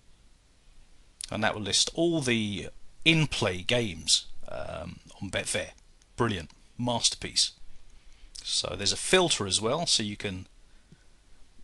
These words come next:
f-, filter in whatever you want to do. You can show certain specific games where the draw inflation is between, uh,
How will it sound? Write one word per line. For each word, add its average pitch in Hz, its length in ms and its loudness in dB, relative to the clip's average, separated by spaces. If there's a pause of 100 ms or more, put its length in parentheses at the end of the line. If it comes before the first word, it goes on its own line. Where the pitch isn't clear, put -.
(140)
f-, - 360 -6 (120)
filter 139 540 6
in 107 80 4
whatever 107 240 2
you 95 140 -6
want 101 180 -2
to - 100 4
do. 123 180 0
You 135 220 -4
can 95 160 -8
show 90 560 2
certain - 720 6
specific - 760 2 (160)
games 131 440 0
where 78 120 -6
the - 100 -10
draw 113 220 -2
inflation 107 580 -2
is 82 200 -4
between, 92 600 -4 (1300)
uh, - 580 -10